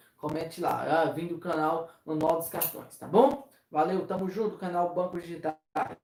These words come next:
Anderson Borges, mão de vaca mesmo, pois é. Gente,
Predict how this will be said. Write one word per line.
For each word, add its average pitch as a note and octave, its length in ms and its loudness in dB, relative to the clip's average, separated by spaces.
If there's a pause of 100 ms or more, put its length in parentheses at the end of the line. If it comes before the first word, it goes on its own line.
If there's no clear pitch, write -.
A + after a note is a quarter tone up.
(400)
Anderson D#4 420 2
Borges, C3 640 4 (840)
mão A#3 300 4
de A3 80 -2
vaca G#3+ 360 4
mesmo, F#3+ 440 6
pois F#3 300 -2
é. E3+ 280 2 (220)
Gente, F3+ 640 2